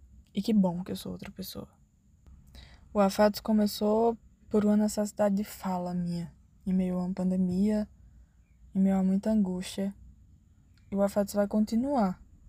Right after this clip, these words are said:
E o mais importante, vai continuar, mas não com a mesma necessidade de fala que eu comecei, com outras necessidades.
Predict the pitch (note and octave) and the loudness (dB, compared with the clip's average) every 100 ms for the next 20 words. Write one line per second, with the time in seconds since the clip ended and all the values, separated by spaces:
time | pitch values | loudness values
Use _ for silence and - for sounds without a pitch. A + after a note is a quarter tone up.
0 | - - - - - - - - - - | -20 -20 -20 -20 -20 -20 -20 -20 -20 -20
1 | - - - - - G3+ G3+ G3 G3+ G3+ | -20 -20 -20 -20 -2 2 4 6 4 4
2 | G#3 A3 G#3+ F#3+ F3 - - - - - | 2 -2 -4 -8 -8 -8 -12 -14 -20 -20
3 | - - - - - - - - - G3 | -20 -20 -20 -20 -20 -20 -20 -20 0 0
4 | F#3+ G3 G3 G#3+ G#3+ F#3+ F#3 A3+ B3 - | 2 2 4 4 4 2 0 -2 -4 -20
5 | - - - - - - - - - - | -20 -20 -20 -20 -20 -20 -20 -20 -20 -20
6 | - - - - - - G3+ G#3 G#3+ B3 | -20 -20 -20 -20 -20 -4 2 4 2 2
7 | C4 B3 A3+ G#3+ G#3+ G#3 G#3 G3+ - G3 | 0 2 2 2 2 2 2 -2 -4 -4
8 | G#3 - G3 - F#3+ F#3 G3+ - F3 F3 | -4 -4 -8 -4 -4 -4 -8 -8 -8 -8
9 | F3 F#3 - F3+ F#3 - E3+ F#3 - - | -10 -12 -10 -8 -8 -10 -12 -12 -16 -20
10 | - - - - - - F#3 F3 G3+ F#3 | -20 -20 -20 -20 -16 -6 -4 -4 -6 -4
11 | G3 G3 G3+ - - E3 - - | -4 -6 -10 -12 -10 -10 -12 -20